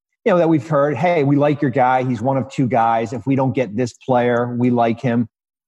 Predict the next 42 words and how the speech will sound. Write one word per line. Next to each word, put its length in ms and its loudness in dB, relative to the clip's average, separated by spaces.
But 220 0
he, 220 -2
what 140 2
happens 320 0
is 180 0
when 200 -2
they 80 4
don't 200 2
get 200 2
him, 180 0
they 100 0
move 200 2
on 180 0
to 100 -2
that 260 0
third 200 0
option, 360 -4
right? 160 -2
That 240 -8
third 240 0
or 60 0
fourth 300 -2
option 360 -2
here. 220 -4
So 340 -2
you've 140 -4
got 100 2
a 40 2
lot 180 2
of 60 -6
agents 400 -4
right 140 -4
now 200 -2
scrambling 560 0
to 80 -4
find, 560 -2
um, 300 -2
find 200 0
jobs 380 0
for 100 -6
these 160 -6
guys. 440 -10